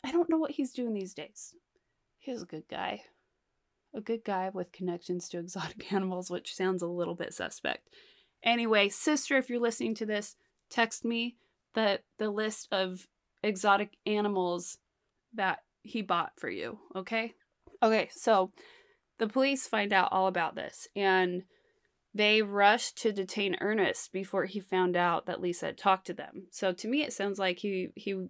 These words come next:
would have hurt her if he found out that she talked. I don't know that for sure. That's just an assumption, but that's just what it sounds like.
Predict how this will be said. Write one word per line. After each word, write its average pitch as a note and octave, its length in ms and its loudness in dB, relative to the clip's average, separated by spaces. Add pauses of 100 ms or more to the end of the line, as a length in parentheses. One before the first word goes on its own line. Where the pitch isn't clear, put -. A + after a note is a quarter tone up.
would F#3+ 220 -2
have E3+ 100 0
hurt F3 300 -4
her D3+ 300 -4 (340)
if F3 320 0
he F#3+ 120 -2
found E3+ 240 0
out D#3 140 0
that - 120 -6
she D3 120 -6
talked. - 400 -10 (360)
I F#3 60 -2
don't F3+ 200 0
know E3 200 -2
that G#3 200 0
for A#3+ 120 0
sure. A#3+ 220 0
That's - 260 -4
just - 260 -10
an D#3 100 -6
assumption, F#3+ 580 -4
but F#3+ 140 -6
that's E3+ 200 -4
just G#3 200 -8
what A3 140 -2
it - 120 -6
sounds E3 460 -12
like. - 320 -12